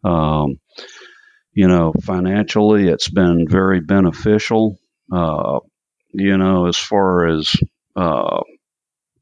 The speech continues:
uh, the industry itself, um, you can go to work for any part of this business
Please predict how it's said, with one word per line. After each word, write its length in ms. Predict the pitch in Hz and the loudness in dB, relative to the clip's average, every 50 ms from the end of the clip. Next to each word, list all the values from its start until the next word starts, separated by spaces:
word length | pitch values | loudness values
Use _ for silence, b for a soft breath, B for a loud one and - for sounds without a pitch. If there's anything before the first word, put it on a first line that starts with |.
| _ | _
uh, 460 | - 50 50 58 - - - - - - - - _ _ _ _ _ _ _ _ _ _ _ _ _ _ _ | -14 -12 -10 -10 -10 -10 -10 -12 -14 -18 -20 -20 _ _ _ _ _ _ _ _ _ _ _ _ _ _ _
the 460 | 110 95 104 98 90 85 82 80 76 - - _ - | -6 -2 0 0 0 0 0 -2 -4 -6 -10 _ 0
industry 680 | 104 120 131 135 117 101 - - - - 104 95 90 85 | 4 4 6 6 4 2 0 -2 0 2 4 4 4 2
itself, 800 | - - - - - - - - 127 135 131 101 85 82 82 - - - - _ _ b b b b b b b b b b b b _ _ _ - | 0 -2 -4 -4 -4 -4 -4 -4 -2 -2 0 0 0 0 0 -2 -2 -4 -6 _ _ b b b b b b b b b b b b _ _ _ -6
um, 560 | 104 95 92 90 85 85 82 82 82 82 82 - - _ _ _ _ _ _ _ _ _ _ _ _ _ _ _ _ - | -2 0 0 2 2 0 0 0 -2 -4 -6 -8 -14 _ _ _ _ _ _ _ _ _ _ _ _ _ _ _ _ -12
you 280 | - 113 113 139 160 | -8 -2 0 2 2
can 220 | 156 - 131 120 107 | 2 2 2 2 4
go 160 | 110 110 107 | 4 2 2
to 80 | 107 101 | 2 0
work 380 | 95 98 107 107 104 - - - | 0 0 0 0 0 -2 -6 -6
for 260 | - 98 90 - - _ _ - | -4 -4 -4 -4 -6 _ _ -2
any 500 | 131 143 156 156 135 123 113 107 95 - _ _ _ | 0 2 2 2 2 2 0 0 -2 -6 _ _ _
part 380 | - - - 127 131 139 139 104 | -18 -8 -4 -2 0 0 0 0
of 160 | 90 82 82 | -2 -2 0
this 240 | 87 90 87 - - | 0 -2 -2 -4 -6
business 720 | - 95 113 123 131 113 - - 98 87 87 90 - - | -6 -4 -2 0 0 0 0 0 0 0 0 0 -2 -6